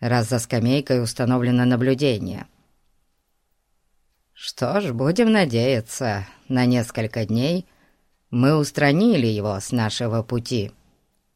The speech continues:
«Я возьму этот шарик», громко сказал Ларри, поскольку мимо проходили какие-то люди.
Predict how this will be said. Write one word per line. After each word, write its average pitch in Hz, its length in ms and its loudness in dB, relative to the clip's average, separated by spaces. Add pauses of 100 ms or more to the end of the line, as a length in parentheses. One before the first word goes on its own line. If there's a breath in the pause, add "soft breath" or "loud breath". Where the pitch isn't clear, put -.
(800)
«Я 202 340 4
возьму 165 600 4
этот 143 360 2
шарик», 117 600 0 (720)
громко 139 680 2
сказал 117 540 -2
Ларри, 160 340 0
поскольку 120 600 -2
мимо 139 460 4
проходили 127 540 -2
какие-то 147 460 -2
люди. 175 520 -4